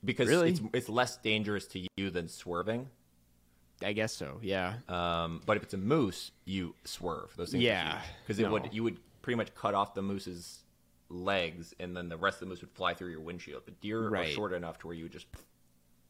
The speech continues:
Speaker 2: Even deer, though, kinda scare me sometimes. They're pretty, they can be pretty bulky. But
Speaker 1: Yeah, but not like moose. Have you seen
Speaker 2: Not
Speaker 1: a
Speaker 2: a
Speaker 1: moose?
Speaker 2: moose. I, I have seen a moose swim across a lake, and thank God I haven't seen a moose in the wild, 'cause they do terrify me.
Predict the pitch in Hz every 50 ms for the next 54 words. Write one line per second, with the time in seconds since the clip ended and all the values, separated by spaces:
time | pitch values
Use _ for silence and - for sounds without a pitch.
0 | _ _ _ - _ - _ - 170 202 233 254 233 156 110 - 123 131 156 170
1 | 151 110 82 76 - - 107 92 82 - - - - 104 101 113 107 90 - -
2 | 82 78 - - 87 73 87 104 110 117 - 156 147 117 87 - - _ _ _
3 | _ _ _ _ _ _ _ - 127 143 175 151 113 95 - - 113 101 - -
4 | - 78 90 92 - - - - 123 - - _ _ _ - - 90 78 67 -
5 | 87 80 73 69 - - - _ _ - 110 117 120 120 98 98 92 - - 90
6 | 92 90 82 80 - - 90 104 - - 120 92 87 82 87 95 67 65 58 -
7 | - - - - - - _ - - - - - - - - - 135 156 175 -
8 | - - 135 131 - - 135 127 165 170 180 180 180 175 170 - 139 151 135 -
9 | - 185 185 175 170 160 156 151 - - - 151 147 135 120 - 135 123 120 -
10 | 113 107 110 110 104 104 101 - - - - - - - - 127 117 - 143 139
11 | 131 110 131 127 123 117 113 117 113 107 104 - - 104 98 98 95 92 90 87
12 | - - - - 95 92 92 90 87 85 95 - - 104 92 - 113 110 107 104
13 | 101 101 98 - - 107 101 85 76 76 - - - 76 69 143 - - 67 62
14 | 69 71 - - -